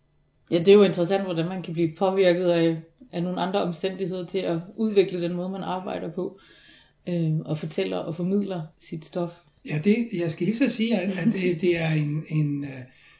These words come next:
Speaker 2: altså meget, synes jeg, øh, nytænkende af, af Statens Kunstfond, at, øh,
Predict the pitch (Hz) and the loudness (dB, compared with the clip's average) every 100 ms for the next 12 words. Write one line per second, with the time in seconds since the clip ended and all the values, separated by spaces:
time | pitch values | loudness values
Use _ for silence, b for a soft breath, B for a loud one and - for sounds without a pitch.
0 | _ - 151 151 135 147 143 156 196 220 | _ -8 -6 -6 -6 -8 -6 -2 0 0
1 | 202 _ _ _ _ - - 156 156 160 | -4 _ _ _ _ -18 -6 -4 -2 -2
2 | 147 139 135 131 120 107 _ _ _ - | -2 -4 -10 -10 -10 -12 _ _ _ -8
3 | 151 165 233 254 190 151 147 135 - 143 | -2 0 2 2 2 0 -6 -8 -10 -10
4 | 135 - - - 147 143 - 160 156 - | -10 -12 -12 -10 -8 -10 -10 -4 -4 -4
5 | 151 151 - - - - - 131 | -10 -12 -16 -16 -16 -14 -12 -10